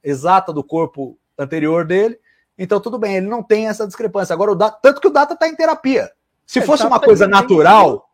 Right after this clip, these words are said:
Speaker 1: tipo, eu sempre fui isso e agora eu só tenho
Speaker 2: Cara,
Speaker 1: hardware de ser isso,
Speaker 2: cara, mas
Speaker 1: aí,
Speaker 2: aí,
Speaker 1: aí
Speaker 2: po-,
Speaker 1: ele não
Speaker 2: posso tá
Speaker 1: estaria.
Speaker 2: sendo bem sincero? A gente entra num, numa coisa que é assim, se você para pra pensar, isso que você tá falando, por exemplo,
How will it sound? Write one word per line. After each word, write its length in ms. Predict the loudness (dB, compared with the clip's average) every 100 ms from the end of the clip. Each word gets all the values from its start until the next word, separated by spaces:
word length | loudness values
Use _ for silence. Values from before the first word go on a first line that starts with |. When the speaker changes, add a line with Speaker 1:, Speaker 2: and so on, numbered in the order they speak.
| _
Speaker 1:
tipo, 360 | -8 -4 2
eu 120 | 4 4
sempre 320 | 2 -2 -4
fui 320 | -4 -2 0
isso 300 | 0 -4 -2
e 60 | 0
agora 320 | 2 2 2
eu 40 |
só 140 | 0 -2
tenho 220 | -2 -2
Speaker 2:
Cara, 100 | 2
Speaker 1:
hardware 540 | 4 2 2 -4 -4
de 140 | -8 -14
ser 260 | -6 -4
isso, 160 | -4 -4
Speaker 2:
cara, 440 | -4 -6 -12 -18 _
mas 220 | -10 -6
Speaker 1:
aí, 160 | -2 0
Speaker 2:
aí, 280 | 0 -4 -6
Speaker 1:
aí 120 | -2
Speaker 2:
po-, 60 | -2
Speaker 1:
ele 80 | -4
não 20 |
Speaker 2:
posso 100 | -6
tá 80 | -6
Speaker 1:
estaria. 200 | -8 -10
Speaker 2:
sendo 140 | -10
bem 180 | -10 -10
sincero? 680 | -12 -20 -12 -8 -8 -10 -14
A 120 | -14
gente 280 | -14 -14 -14
entra 280 | -16 -14 -16
num, 500 | -16 -16 -16 -16 -16
numa 240 | -16 -16
coisa 380 | -14 -10 -8 -10
que 140 | -14 -14
é 20 |
assim, 400 | -14 -18 -20 -20 _
se 100 | -16
você 220 | -12 -8 -8
para 240 | -6 -8
pra 120 | -10
pensar, 360 | -16 -16 -12 -12
isso 120 | -12
que 60 | -14
você 20 |
tá 100 | -14
falando, 580 | -14 -16 -16 -16 -16 -20 _ _
por 160 | -6 -4
exemplo, 380 | -4 -6 -16